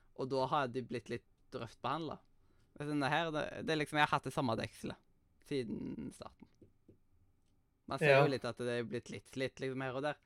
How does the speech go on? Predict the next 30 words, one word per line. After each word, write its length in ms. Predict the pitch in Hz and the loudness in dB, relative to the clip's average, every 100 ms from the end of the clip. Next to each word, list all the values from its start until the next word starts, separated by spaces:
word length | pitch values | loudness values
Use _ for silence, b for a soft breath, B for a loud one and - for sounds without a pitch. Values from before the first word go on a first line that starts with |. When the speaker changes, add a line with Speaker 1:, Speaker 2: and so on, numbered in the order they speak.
| _ _ _ _ _ - | _ _ _ _ _ -8
Speaker 1:
Men 160 | 131 | -2
det 80 | 127 | 0
er 380 | 123 127 123 123 | 2 2 0 -2
liksom 320 | 120 - - - - | -4 -8 -12 -12 -10
vanlige 400 | 214 127 117 117 | -2 -2 -2 -4
bruksskader. 480 | 117 - - 104 - - _ _ _ _ _ _ _ _ _ _ _ _ _ _ _ _ _ _ _ _ _ - - | -8 -10 -12 -10 -12 -20 _ _ _ _ _ _ _ _ _ _ _ _ _ _ _ _ _ _ _ _ _ -20 -4
Og 140 | 139 139 | 0 0
dekselet 400 | 127 - 143 151 | -2 -4 -6 -2
kan 120 | 139 | -2
de 80 | 120 | -2
jo 140 | 117 117 | -2 -2
hive 300 | 123 117 117 | -4 -4 -8
hvis 160 | 113 - | -10 -10
de 120 | - | -12
ikke 160 | - | -10
gidder 240 | - - 120 | -10 -10 -12
å 60 | - | -12
ha 80 | - | -12
det, 140 | - 123 | -10 -10
liksom. 240 | 135 131 135 _ _ _ _ _ _ _ _ _ _ _ - | -12 -14 -20 _ _ _ _ _ _ _ _ _ _ _ -2
Speaker 2:
Ja, 220 | 147 139 156 | 4 6 8
ja. 160 | 147 123 - B _ _ _ _ _ _ - - _ - - | 8 6 -2 B _ _ _ _ _ _ -20 -20 _ -10 0
Speaker 1:
Og 60 | |
det 40 | 147 | 4
er 100 | 156 | 4
veldig 180 | 139 135 | 4 4
mange 240 | 147 127 | 2 0
som 80 | 127 | -2
selger, 360 | - 120 123 127 | 0 0 0 -4
liksom, 400 | 123 113 240 | -4 -4 -4